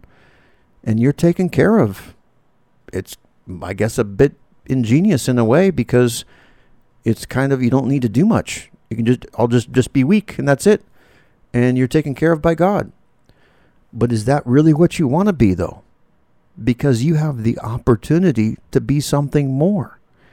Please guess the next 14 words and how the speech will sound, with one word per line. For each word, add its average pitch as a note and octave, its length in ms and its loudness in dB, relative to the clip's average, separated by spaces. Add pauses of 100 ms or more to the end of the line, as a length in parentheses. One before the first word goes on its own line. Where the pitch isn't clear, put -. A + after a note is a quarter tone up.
(1200)
The A#2 120 0
higher D3 340 2
truth D#3+ 580 0 (320)
doesn't C#3 460 0 (100)
want G#2 540 -4
you G#2 80 0
to F2+ 100 -4
be E2+ 160 -4
weak. - 460 -12 (1120)
It A2+ 80 -4
wants A#2+ 440 -2
you B2+ 480 0
to G#2+ 100 -4
blossom, G2+ 800 -4